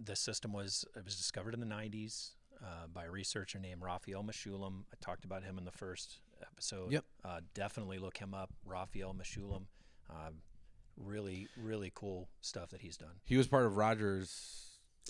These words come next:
Speaker 2: Roger,
Speaker 1: Roger
Speaker 2: um,
Speaker 1: Adams. No, actually, Roger Adams was before him
Speaker 2: uh,
Speaker 1: in the,
Speaker 2: so he
Speaker 1: in
Speaker 2: was
Speaker 1: the
Speaker 2: the
Speaker 1: 'forties.
Speaker 2: forties, and then
Speaker 1: And, and Raphael Mechoulam started, I think, in sixty-two,
Speaker 2: Okay,
Speaker 1: I
Speaker 2: all right.
Speaker 1: think.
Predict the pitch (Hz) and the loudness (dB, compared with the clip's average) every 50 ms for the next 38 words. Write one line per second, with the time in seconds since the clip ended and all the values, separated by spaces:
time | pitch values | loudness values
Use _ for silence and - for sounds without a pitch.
0 | 98 98 95 107 104 104 101 - 101 98 101 104 - - 98 98 98 95 95 92 | -6 0 2 4 4 4 10 12 12 12 12 12 12 12 12 12 12 12 12 12
1 | 92 - - 120 123 123 123 117 107 107 127 113 101 104 117 131 - - 156 135 | 12 10 8 8 6 6 6 4 0 0 0 0 0 2 2 2 2 4 2 4
2 | 123 127 123 127 117 117 117 120 120 117 110 104 110 104 101 98 - - - 123 | 6 6 4 4 4 2 2 2 0 -2 -4 -4 -6 -6 -6 -6 -8 -6 -4 -2
3 | 113 95 87 107 101 92 90 92 98 - - - - 123 127 127 117 113 - - | -2 0 -2 -2 -4 -6 -6 -8 -10 -12 -14 4 12 12 12 12 12 12 12 12
4 | 131 123 135 170 185 190 151 143 127 - - - 147 147 143 135 131 123 117 - | 12 12 12 12 12 12 12 12 10 10 12 12 12 12 12 12 10 8 10 10
5 | 120 110 107 110 110 107 104 98 95 92 92 - - - 107 107 110 104 104 107 | 10 10 10 10 10 8 8 6 6 4 2 0 -4 -6 -4 -4 -2 -2 -4 -6
6 | - 117 110 104 101 101 101 110 - 120 117 117 117 - 135 120 113 104 - 139 | -6 -6 -4 -4 -4 -4 -6 -6 -2 0 2 2 4 2 2 2 2 0 0 2
7 | 131 120 104 92 - - 104 104 101 101 92 104 92 - - 135 123 - 131 120 | 2 0 2 0 0 2 2 0 0 0 -2 -2 -4 -2 -4 -6 -4 -4 -4 -2
8 | - - - 139 - - - - 98 - - - - - - 131 120 98 76 78 | -2 -2 -2 -4 -4 -4 -4 -6 -4 -2 -2 -2 -2 -2 -2 0 0 0 0 0
9 | 87 92 107 - - 143 117 117 - - 147 139 113 113 135 165 - - | 6 6 6 8 10 8 8 8 8 10 12 12 12 12 12 8 2 -6